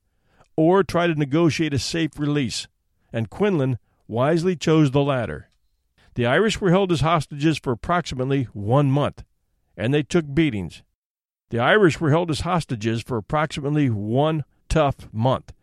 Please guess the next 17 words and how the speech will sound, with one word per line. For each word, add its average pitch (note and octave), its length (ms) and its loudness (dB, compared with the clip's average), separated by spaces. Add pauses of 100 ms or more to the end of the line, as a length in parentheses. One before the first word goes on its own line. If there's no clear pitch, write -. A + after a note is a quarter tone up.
(220)
in E3 160 4
an E3+ 60 0
effort G3+ 320 0
to G#3+ 100 4
extort F3 400 0 (100)
terms F#3+ 380 0
of C3 80 0
ceasefire D#3 1000 -2 (240)
that A2+ 120 -4
were C3+ 140 4
embarrassing C#3 680 0
to A#2+ 80 -6
the B2+ 100 0
U C#3 260 4
N. A#2 320 -6 (460)
The A2+ 100 -8
Katanganese F#3+ 800 2